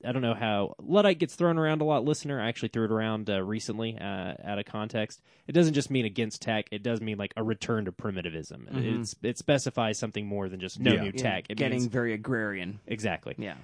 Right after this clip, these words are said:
Speaker 1: Uh, so it does be-, kinda become interesting. This hatred of tech seems conservative and ho-, honestly is simultaneously, like, a conservative ideology and a progressive one, uh, because it's, like, angry at technology for the ways it alienates us from each other.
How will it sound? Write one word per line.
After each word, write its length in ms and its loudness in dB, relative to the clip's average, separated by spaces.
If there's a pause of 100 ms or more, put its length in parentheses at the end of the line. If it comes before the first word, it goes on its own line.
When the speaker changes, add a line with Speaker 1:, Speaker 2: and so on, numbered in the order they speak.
(120)
Speaker 1:
Uh, 200 4
so 140 4
it 60 2
does 160 4
be-, 140 -6
kinda 220 2
become 300 2
interesting. 380 -2
This 120 -4
hatred 380 2
of 80 -2
tech 320 -2 (140)
seems 640 0 (220)
conservative 680 -2
and 140 -4
ho-, 280 -6
honestly 640 -4 (380)
is 200 0 (340)
simultaneously, 760 0
like, 160 0
a 40 -12
conservative 580 -2
ideology 640 2
and 120 0
a 20 -4
progressive 480 0
one, 260 -2 (420)
uh, 160 -4
because 280 -6
it's, 160 -8
like, 160 -2 (100)
angry 400 4
at 60 2
technology 520 2
for 140 -2
the 80 2
ways 240 0
it 120 -8
alienates 580 -6
us 100 -12
from 300 -2
each 180 -12
other. 300 -14